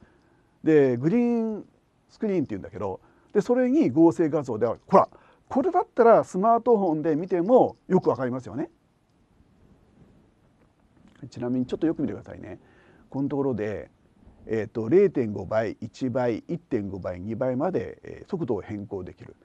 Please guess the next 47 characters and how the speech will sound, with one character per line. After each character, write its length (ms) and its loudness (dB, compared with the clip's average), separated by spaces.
で、 80 -4
そ 80 -4
れ 60 0
か 100 2
ら 320 8
今 300 4
全 220 -2
国 140 0
平 260 0
均 200 -2
で 100 -2
自 180 -8
分 280 -2
は 300 4
こ 120 0
の 120 2
科 120 0
目 200 0
の 100 0
講 200 8
義 120 4
は 80 6
何 300 2
回 180 2
分 200 -2
遅 140 -2
れ 80 4
て 120 -2
る 40 0
の 140 -4
か 100 -6
っ 40 -14
て 220 -14
い 60 -8
う 40 -12
こ 100 -16
と 100 -10
を 320 0
イ 100 0
ン 100 -4
ジ 100 -12
ケ 140 0
ー 40 0
タ 120 0
ー 40 -4
で 100 -8
表 140 -12